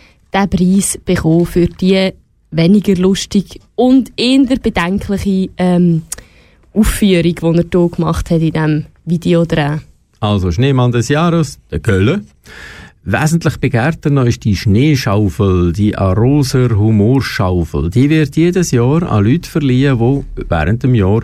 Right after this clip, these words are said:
Speaker 2: bewiesen haben, dass sie auch in ernsten Zeiten ihren Humor nicht verlieren. Aus reinstem Arosa-Eis ist die verliehen worden.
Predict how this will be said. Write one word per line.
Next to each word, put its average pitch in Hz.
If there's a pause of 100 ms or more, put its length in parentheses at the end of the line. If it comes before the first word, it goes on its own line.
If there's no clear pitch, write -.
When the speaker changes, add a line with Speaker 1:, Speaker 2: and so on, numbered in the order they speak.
Speaker 2:
bewiesen 101
haben, 98 (140)
dass 87
sie 95
auch 87
in 90
ernsten 90
Zeiten -
ihren 98
Humor 90
nicht 95
verlieren. 82 (720)
Aus 95
reinstem 135
Arosa-Eis 85
ist 107
die 98
verliehen 90
worden. 80